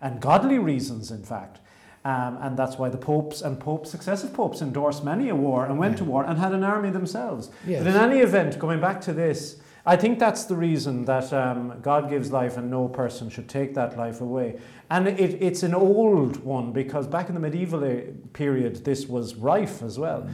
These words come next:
Speaker 1: You weren't allowed to be buried in consecrated ground. And anybody who did commit suicide,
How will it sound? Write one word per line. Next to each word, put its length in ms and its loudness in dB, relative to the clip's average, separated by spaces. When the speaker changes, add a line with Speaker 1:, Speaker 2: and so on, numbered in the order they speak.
Speaker 1:
You 120 0
weren't 260 4
allowed 500 2
to 100 -20
be 120 -2
buried 560 0
in 220 -4
consecrated 640 -6
ground. 520 -10
And 400 -2
anybody 340 0
who 120 0
did 280 -4
commit 260 -6
suicide, 840 -6